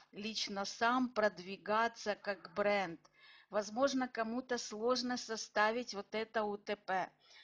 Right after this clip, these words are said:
Вот поэтому, друзья, я и решила сегодня провести такой небольшой вебинар, ну, для тех людей, кто н-,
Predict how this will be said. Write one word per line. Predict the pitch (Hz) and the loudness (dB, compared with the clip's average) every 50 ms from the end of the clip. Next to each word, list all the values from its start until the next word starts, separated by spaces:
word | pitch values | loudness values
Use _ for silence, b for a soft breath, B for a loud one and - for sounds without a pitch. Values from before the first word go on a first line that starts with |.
| B B B | B B B
Вот | 208 220 220 _ | -6 -6 -6 _
поэтому, | - 247 269 294 285 - 269 254 240 233 | 0 2 2 2 2 2 0 0 0 -2
друзья, | - 240 240 233 208 214 233 247 247 | -4 -4 -6 -6 -4 0 4 4 4
я | 240 220 208 220 226 220 | 4 2 0 0 0 0
и | - - 226 | 0 -2 -6
решила | 233 226 226 220 - - 285 294 294 277 254 | -6 -4 -4 -4 -4 -2 -2 0 0 0 0
сегодня | 233 - - 220 214 214 247 240 208 214 208 | 0 -4 -8 -10 -4 -2 -2 -2 0 -2 -6
провести | 208 _ 214 214 208 208 226 214 - - 247 240 | -4 _ -2 -2 -2 -2 -4 -6 -8 -8 -10 -10
такой | - - 208 202 _ - 220 208 | -2 -2 -4 -4 _ -2 -2 -2
небольшой | 185 196 202 190 208 214 214 - - - 240 214 202 | -2 -4 -4 -2 -2 -2 0 -2 -2 0 0 0 0
вебинар, | 190 196 185 165 202 202 208 220 233 254 311 359 b b b b b b b b b b | -2 -4 -6 -6 -6 -4 -2 0 2 2 2 0 b b b b b b b b b b
ну, | - 254 311 339 | 0 0 0 0
для | 269 220 233 233 | 2 2 0 0
тех | 233 - 285 302 285 - | 0 0 -2 -2 -2 -4
людей, | 240 220 220 190 220 277 311 302 | -8 -8 -8 -4 -2 -2 -2 -2
кто | 302 - - - 233 233 247 254 247 - - _ _ _ _ _ _ _ _ _ _ _ _ _ _ _ _ _ | -6 -12 -4 2 2 4 4 2 -2 -4 -12 _ _ _ _ _ _ _ _ _ _ _ _ _ _ _ _ _
н-, | - - 190 196 208 208 214 226 226 | -12 -8 -6 -4 -4 -2 -4 -4 -6